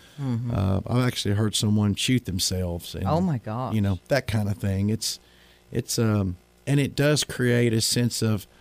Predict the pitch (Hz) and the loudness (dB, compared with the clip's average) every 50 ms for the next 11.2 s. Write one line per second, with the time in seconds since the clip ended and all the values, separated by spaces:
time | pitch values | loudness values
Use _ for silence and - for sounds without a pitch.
0 | - _ _ - 120 113 113 120 123 117 113 110 - 104 95 - - 113 113 113 | -20 _ _ -2 0 2 4 4 4 4 2 2 0 -4 -4 -2 0 0 0 2
1 | 104 117 113 113 - - 117 113 113 110 - - - - - - _ _ _ - | 2 2 0 0 0 2 2 2 2 2 0 -2 -4 -4 -10 -18 _ _ _ -2
2 | 101 104 110 110 107 104 - 117 107 - - 117 - - - 104 95 107 113 113 | 0 2 2 2 2 2 0 -2 -2 0 -2 -2 -2 -2 -2 -2 0 2 2 4
3 | 113 110 110 110 110 107 - - - - - - - - - - _ - 113 120 | 4 4 4 4 2 2 0 -4 -12 -20 -20 -20 -20 -20 -20 -20 _ -4 0 2
4 | 127 120 - - 110 117 113 113 107 120 117 131 131 117 120 113 113 123 127 131 | 2 2 0 0 0 0 0 2 2 2 2 2 2 2 2 2 4 4 4 2
5 | 117 - - - _ _ _ _ _ _ _ _ - - - - 120 127 131 123 | 0 -2 -8 -16 _ _ _ _ _ _ _ _ -14 -8 -2 0 2 4 4 4
6 | 110 104 101 - 113 107 107 110 110 - - 98 101 - 107 113 123 127 110 101 | 4 2 2 2 2 2 2 2 0 -2 -6 -8 -6 -4 -2 0 2 2 2 2
7 | 101 104 104 104 104 101 98 92 - - 110 107 104 101 92 90 87 82 - _ | 2 2 2 2 2 0 -2 -4 -6 -4 -2 -2 0 0 0 -2 -6 -10 -18 _
8 | _ _ _ _ _ _ 107 98 - 120 107 87 - - - 123 117 131 131 - | _ _ _ _ _ _ -10 -4 0 0 0 0 -2 -2 -2 0 0 0 -2 -2
9 | 98 82 - 90 85 - - - - - - 123 123 127 - - 110 - - 131 | -4 -4 -4 -6 -6 -8 -8 -12 -14 -6 -2 2 2 2 0 -2 -6 -2 0 2
10 | 127 147 143 139 120 110 98 113 110 110 110 110 110 107 - - 120 120 113 110 | 2 2 2 2 2 2 2 2 2 4 4 2 2 0 -2 -2 2 2 4 4
11 | 107 101 101 98 | 4 2 0 -2